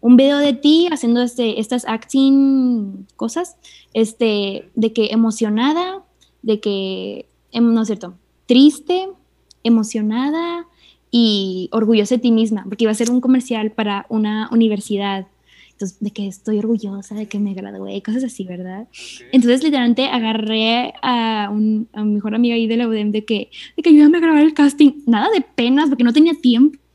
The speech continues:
Speaker 1: de tener pena, no tenía nada de tiempo. Entonces,
Speaker 2: Ujú.
Speaker 1: ahí en la parte de donde hacíamos los convivios,
Speaker 2: Ah, ya,
Speaker 1: que tenía un
Speaker 2: este,
Speaker 1: árbol en medio.
Speaker 2: la noria.
Speaker 1: Ajá, de que ahí luego, luego que empezó a grabar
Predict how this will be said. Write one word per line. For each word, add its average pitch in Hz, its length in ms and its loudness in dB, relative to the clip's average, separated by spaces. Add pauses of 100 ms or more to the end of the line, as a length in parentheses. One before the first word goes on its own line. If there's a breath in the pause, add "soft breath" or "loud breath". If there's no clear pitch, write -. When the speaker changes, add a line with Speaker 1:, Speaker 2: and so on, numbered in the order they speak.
(120)
Speaker 1:
de 339 100 0
tener 247 340 0
pena, 269 280 2
no 269 100 4
tenía 302 220 4
nada 277 300 4
de 302 120 -2
tiempo. 285 460 0
Entonces, 240 420 -4
Speaker 2:
Ujú. - 420 -20
Speaker 1:
ahí 247 360 2
en 285 140 2
la 320 160 -2
parte 262 460 0
de 269 440 2
donde 240 200 4
hacíamos 233 1120 -2
los 240 200 -4
convivios, 226 840 0
Speaker 2:
Ah, - 260 -16
ya, 147 180 -14
Speaker 1:
que 226 240 0
tenía 226 240 0
un 220 80 0
Speaker 2:
este, 233 60 -2
Speaker 1:
árbol 240 240 -8
en - 100 -20 (160)
medio. 240 280 -4
Speaker 2:
la 403 60 -4
noria. 277 320 -18 (1200)
Speaker 1:
Ajá, 240 420 -4 (340 soft breath)
de 233 200 0
que 220 580 -2
ahí 226 240 2
luego, 302 200 0
luego 262 320 2
que 370 100 -4
empezó 269 400 -2
a 220 60 -2
grabar 269 640 -2